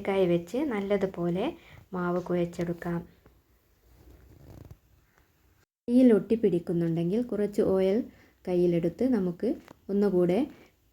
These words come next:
കുഴച്ചെടുത്ത് നമുക്ക് മാറ്റിവെക്കാം. പത്ത് മിനിറ്റ് അടച്ചു വെച്ചതിന് ശേഷം മാവ് നല്ല സോഫ്റ്റായി വന്നിട്ടുണ്ട്. ഇനി നമുക്ക് മാവ് രണ്ട് പീസായിട്ട് മുറിച്ചെടുക്കാം.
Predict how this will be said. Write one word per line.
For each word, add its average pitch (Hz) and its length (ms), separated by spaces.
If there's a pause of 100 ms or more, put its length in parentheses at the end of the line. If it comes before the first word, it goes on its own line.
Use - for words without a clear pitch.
കുഴച്ചെടുത്ത് 180 600
നമുക്ക് 240 400 (320)
മാറ്റിവെക്കാം. 180 680 (1400)
പത്ത് 247 220
മിനിറ്റ് 202 360
അടച്ചു 185 320
വെച്ചതിന് 190 480
ശേഷം 175 400
മാവ് 180 320 (320)
നല്ല 208 240
സോഫ്റ്റായി 190 560
വന്നിട്ടുണ്ട്. 170 600 (120)
ഇനി 262 200
നമുക്ക് 180 420 (420)
മാവ് 185 300
രണ്ട് 180 280
പീസായിട്ട് 165 760 (400)
മുറിച്ചെടുക്കാം. 175 760